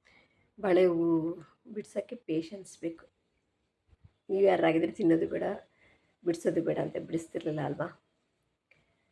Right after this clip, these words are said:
ಹ್ಮ್. ಆ, ಅದಕ್ಕೆ ನಾನು ಒಂದ್ಸರಿ ಹಿಂಗೆ ಮಾರ್ಕೆಟ್ಗೆ ಹೋಗಿದ್ದೆ, ಆಯಿತಾ?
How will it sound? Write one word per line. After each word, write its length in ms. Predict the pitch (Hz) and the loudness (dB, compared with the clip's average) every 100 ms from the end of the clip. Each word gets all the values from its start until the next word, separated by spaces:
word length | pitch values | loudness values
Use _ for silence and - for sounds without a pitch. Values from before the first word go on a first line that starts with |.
| _ _ _ _ 202 | _ _ _ _ -18
ಹ್ಮ್. 460 | 190 180 170 165 160 _ _ _ _ _ _ _ _ _ _ _ _ _ _ _ _ _ | -14 -14 -16 -18 -20 _ _ _ _ _ _ _ _ _ _ _ _ _ _ _ _ _
ಆ, 40 | |
ಅದಕ್ಕೆ 600 | - 381 196 185 185 233 | 2 2 2 0 2 4
ನಾನು 260 | 202 180 180 | 6 6 6
ಒಂದ್ಸರಿ 340 | 160 160 226 | 4 0 -4
ಹಿಂಗೆ 260 | 226 175 170 | 2 4 4
ಮಾರ್ಕೆಟ್ಗೆ 520 | 170 151 - 175 - | 4 0 -2 -4 -4
ಹೋಗಿದ್ದೆ, 300 | - 143 131 | -6 -6 -6
ಆಯಿತಾ? 580 | - - 202 240 165 156 | -8 -8 -8 -8 -10 -14